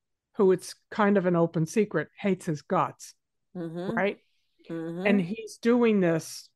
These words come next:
Speaker 1: to give, give some advantage to Fox News. So
Speaker 2: Wait, wait, wait. Don't you think he made a deal,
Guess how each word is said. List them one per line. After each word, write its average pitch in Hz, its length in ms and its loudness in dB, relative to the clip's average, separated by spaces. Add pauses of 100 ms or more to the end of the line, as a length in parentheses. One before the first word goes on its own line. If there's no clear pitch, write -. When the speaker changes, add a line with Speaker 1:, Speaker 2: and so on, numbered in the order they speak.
(300)
Speaker 1:
to 170 200 -6 (760)
give, 185 180 2 (380)
give 196 200 0
some 185 300 0
advantage 175 800 0 (680)
to 175 100 0
Fox 156 400 -2
News. 151 360 -4 (120)
So - 200 4
Speaker 2:
Wait, 226 160 10
wait, 269 200 8
wait. 233 260 6
Don't 285 180 4
you 320 100 0
think 330 180 -2
he 330 100 0
made 285 220 4
a 247 80 6
deal, 202 560 0